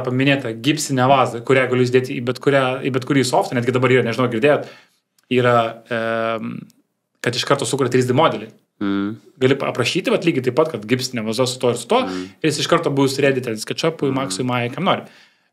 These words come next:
Speaker 1: Ir tik klausimas, čia yra sekantis žingsnis, kuris žiauriai supaprastins ir visi dirbsime šiuo atveju su vizualizacijom geriau ir gausim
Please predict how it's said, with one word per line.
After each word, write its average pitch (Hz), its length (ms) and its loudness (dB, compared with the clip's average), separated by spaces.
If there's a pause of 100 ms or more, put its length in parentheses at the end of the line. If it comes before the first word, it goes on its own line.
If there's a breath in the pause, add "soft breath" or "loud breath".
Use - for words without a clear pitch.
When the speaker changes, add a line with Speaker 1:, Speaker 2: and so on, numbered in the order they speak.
(160)
Speaker 1:
Ir 135 240 4
tik 135 120 -2
klausimas, 196 560 2 (880 soft breath)
čia 175 240 4
yra 160 540 4 (600)
sekantis 165 540 2
žingsnis, 160 560 0
kuris 156 640 2 (340)
žiauriai 151 420 4
supaprastins 147 1080 0 (540)
ir 147 160 6
visi 131 300 -2
dirbsime 143 680 2
šiuo 127 220 2
atveju 139 140 -2
su 139 120 -4
vizualizacijom 131 760 2
geriau 131 440 6
ir - 40 -2
gausim 131 520 2